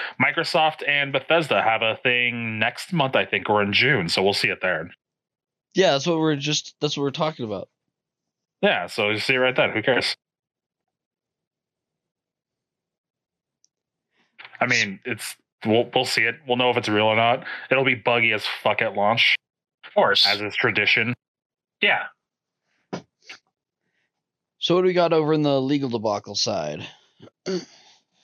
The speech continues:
Speaker 1: Got a few things. In the recent string of class action lawsuits against Sony, federal judge has dismissed, has dismissed a majority of these discrimination claims.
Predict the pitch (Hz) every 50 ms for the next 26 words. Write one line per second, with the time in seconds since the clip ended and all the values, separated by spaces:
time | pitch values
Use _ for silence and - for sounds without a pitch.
0 | _ _ _ _ _ _ _ _ _ - - - - - _ _ _ _ _ _
1 | _ _ _ _ _ _ _ _ _ _ _ _ _ _ _ _ _ _ _ _
2 | _ _ _ _ _ _ _ _ _ - - - _ - 466 156 120 98 101 95
3 | 104 - - - 160 165 180 165 - - 135 139 185 254 254 254 165 131 113 107
4 | 98 92 92 87 87 - - - - - - - - - - - - 180 185 180
5 | 175 160 160 160 147 135 127 117 135 147 151 - - 147 135 - - - 143 143
6 | 156 180 208 220 202 - 147 139 131 127 117 113 127 117 104 117 113 113 113 107
7 | 107 113 110 135 127 - - - 135 117 110 - 131 120 113 - 120 113 110 110
8 | 110 120 - - 160 165 - 117 113 107 117 110 107 - - - - - - -
9 | - - 240 254 208 208 220 247 269 262 - - - - - - - - 220 208
10 | 214 196 165 208 226 208 185 202 185 - 208 190 - - 165 202 202 - 240 240
11 | 247 233 233 _ _ _ - - - 185 190 180 156 143 180 180 - - 165 170
12 | 185 226 220 - - 180 180 196 240 226 175 143 - 151 165 214 254 311 214 143
13 | 110 113 110 104 107 - 107 - - 127 107 101 101 104 - - 113 110 - 135
14 | 165 214 262 254 - -